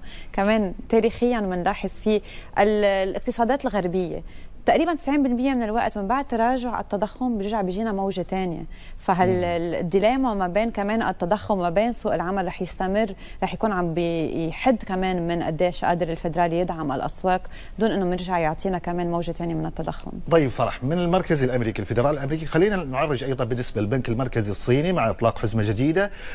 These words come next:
Speaker 2: لعلها قد تجدي نفعا بعد المحاولات الماضية، ولكن هل هي فعلا كافية لاستعادة الثقة بثاني أكبر اقتصاد عالمي؟
Speaker 1: هلا كمان رح لك شو الفرق بين المحاولات الماضية، كانت بسيطة.
Speaker 2: صحيح.
Speaker 1: كانت بالوقت اللي ما كان عندهم القدرة انهم يدعموا الاسواق بسيولة مرتفعة جدا، رح تكون عم بتأثر سلبا على اليوان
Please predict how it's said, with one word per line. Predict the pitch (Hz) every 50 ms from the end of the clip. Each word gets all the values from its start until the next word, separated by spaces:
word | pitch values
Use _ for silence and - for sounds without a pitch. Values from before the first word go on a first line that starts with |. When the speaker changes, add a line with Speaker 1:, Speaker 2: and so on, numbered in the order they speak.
| - -
Speaker 2:
لعلها | 117 127 139 127 170 190 190 185 160 160 160 156 - - - - - - - -
قد | - 156 156
تجدي | - 180 175 139 139 151
نفعا | 147 135 143 139 147
بعد | 143 127 131 - 240
المحاولات | 220 139 117 - 139 135 139 139 127 -
الماضية، | 127 117 127 131 120 110 117 110
ولكن | 104 110 135 165 185 - 170 135
هل | - 147 156 143
هي | 131 143 127
فعلا | - 135 131 139 117 110
كافية | 101 - 113 120 131 127 - 131 120 104
لاستعادة | 110 107 - - - 101 120 123 127
الثقة | - - 139 - 117
بثاني | 104 117 107 - 123 117 117 110 -
أكبر | - - - 127
اقتصاد | - - - - 123 113 107 -
عالمي؟ | 107 107 107 104 123 - - - -
Speaker 1:
هلا | - 240 233 220
كمان | 254 294 285 302 320 311
رح | 269
لك | 294 330 320 -
شو | - 294
الفرق | 269 - 339 320 269
بين | 233 254 254
المحاولات | 247 240 240 - - 254 247 247 262 285 - 269
الماضية، | 254 233 226 226 208 170 185
كانت | 202 - 269 277 294 277 226 190
بسيطة. | 208 208 - - 220 208 - - 170
Speaker 2:
صحيح. | 165 156 107 95 101 190
Speaker 1:
كانت | 254 254 - 233
بالوقت | 226 240 254 285 285 285 - 262
اللي | 247 226 226 220
ما | 220 226 233 262
كان | - - 285 294 269 254
عندهم | 233 247 254 254 254 240 233
القدرة | 208 - 240 226 247 240 220
انهم | 202 208 208 202 196
يدعموا | 196 196 202 196 208 254 240 220 262 233 233 208 196 196
الاسواق | - 196 - - - 220 214 220 180
بسيولة | 190 240 254 - - 254 247 240 247 233 240
مرتفعة | 202 196 - - 233 - 247 214 196 190 -
جدا، | 233 202 180 196 190 185 175
رح | 170 - -
تكون | - - 247 247 226
عم | 202 190 180 170
بتأثر | 170 160 - - 233 - - 226 208
سلبا | - - 240 254 269 254 240 214
على | 185 185 180 180
اليوان | 175 160 185 180 175 185 185 190 190